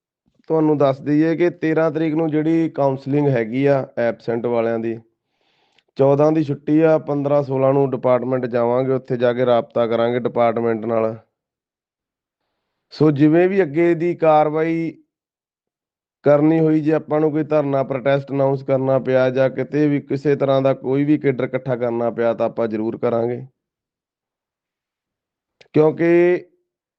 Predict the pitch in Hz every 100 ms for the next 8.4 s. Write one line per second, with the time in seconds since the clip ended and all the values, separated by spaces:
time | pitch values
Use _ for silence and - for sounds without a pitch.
0 | _ _ _ _ _ _ _ _ - 165
1 | 165 160 156 165 170 170 170 160 160 165
2 | 165 165 151 143 135 143 143 147 143 131
3 | 135 139 147 147 131 131 131 135 139 139
4 | 135 135 131 135 135 127 143 127 127 127
5 | 131 131 127 113 107 113 110 113 113 110
6 | 110 110 117 98 - 113 110 113 117 117
7 | 120 117 110 110 - 101 101 98 98 95
8 | 98 87 90